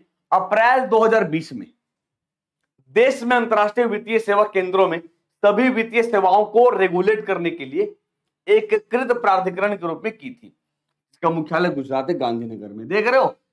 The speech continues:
इसकी स्थापना एक साल पहले हुआ है, इसकी स्थापना एक साल पहले, अप्रैल दो हज़ार बीस में, ठीक है। Next की बात करें, Who is the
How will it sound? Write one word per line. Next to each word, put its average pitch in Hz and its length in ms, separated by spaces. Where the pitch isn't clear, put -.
इसकी 190 260
स्थापना 190 460
एक 196 240
साल 196 200
पहले 185 280
हुआ 180 240
है, - 160
इसकी 185 320
स्थापना 185 680
एक 180 160
साल 190 180
पहले, 170 320
अप्रैल 165 380
दो 170 140
हज़ार 170 200
बीस 190 240
में, 110 140
ठीक 170 120
है। - 120
Next 143 360
की 170 80
बात 104 200
करें, - 160
Who 247 80
is 262 80
the 269 80